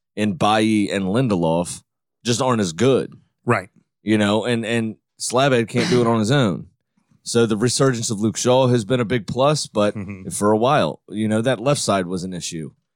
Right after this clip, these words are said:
Speaker 1: you know, for, for a long time after Sir Alex left.
Speaker 2: Yeah, but
Speaker 1: So
Speaker 2: what's crazy about that team now, as you look at it, they're two to three deep in every position except for Fred.
Speaker 1: I mean, that's true too. But, uh, you know, the other thing is Chelsea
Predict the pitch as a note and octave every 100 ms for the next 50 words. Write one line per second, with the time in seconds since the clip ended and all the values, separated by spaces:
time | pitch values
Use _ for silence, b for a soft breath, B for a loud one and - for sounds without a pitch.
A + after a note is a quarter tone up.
0 | _ _ - G#2+ G#2 - A2 F#2+ A#2 A2
1 | G#2+ A2 G2+ G#2+ G#2 G2 F#2+ - F#2+ F2
2 | E2 - F#2 A2 A2+ A2 G2+ F#2 A#2+ G#2
3 | G2+ G2 G#2+ - - A2 G2+ F#2+ F#2 G2
4 | F#2+ F#2 A2 A2 A#2 - G#2 G#2 A#2+ -
5 | - A#2 G#2 - G2+ F#2 F2+ F#2 F#2 F#2
6 | F2+ F#2+ F2 - F2+ - - - D#2+ D#2+
7 | - - - _ _ _ _ - F#3 F#3+
8 | D#3+ - D#3 C3 E3+ B2+ F#2+ - C#3 A#2+
9 | C#3 _ _ C#3+ B2+ A2+ B2 C3+ D3+ D3+
10 | C3+ G#2 F#2+ G#2 G#2 _ _ _ _ -
11 | A2 G#2+ G#2+ G2 - _ _ _ _ _
12 | _ _ _ _ _ _ - - D3 C#3+
13 | G2 F#2